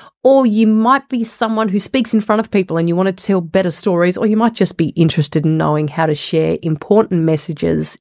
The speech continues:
in better ways. It doesn't really matter what's brought you here. These lemons made me realise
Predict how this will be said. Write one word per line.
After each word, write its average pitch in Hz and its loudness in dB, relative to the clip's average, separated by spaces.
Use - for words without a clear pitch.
in 160 0
better 156 0
ways. - -4
It 202 -2
doesn't 240 0
really 202 4
matter 160 2
what's 156 -6
brought 156 0
you 151 -4
here. 196 -4
These 262 2
lemons 185 0
made 233 0
me 330 -2
realise 262 -2